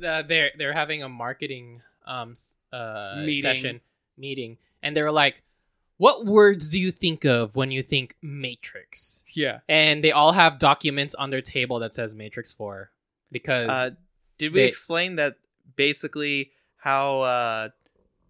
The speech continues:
Speaker 3: Neo kinda went through his, like, like, got his trauma through was becoming a programmer and then literally making the first three, uh,
Speaker 2: Yeah,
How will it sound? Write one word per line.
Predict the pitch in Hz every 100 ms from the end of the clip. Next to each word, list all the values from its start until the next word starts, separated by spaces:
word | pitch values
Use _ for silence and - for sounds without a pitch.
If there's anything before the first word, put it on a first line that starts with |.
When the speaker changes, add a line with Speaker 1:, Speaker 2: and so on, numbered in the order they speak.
| _ _ _ _
Speaker 3:
Neo | 147 139 135 131
kinda | 127 123 120 117
went | 98 120 123
through | 127 127
his, | 127 120
like, | 113 - - _
like, | 107 107
got | 120 117
his | 123 -
trauma | - 120 123
through | 123 127 127
was | 117 113 104
becoming | 113 113 117
a |
programmer | 104 120 117 117 120 123
and | 113 117
then | 117
literally | 123 127 131 123
making | 113 113 131 127 123
the | 117
first | - 113 113 -
three, | 123 123 127 - _ _ _ _ -
uh, | 120
Speaker 2:
Yeah, | 117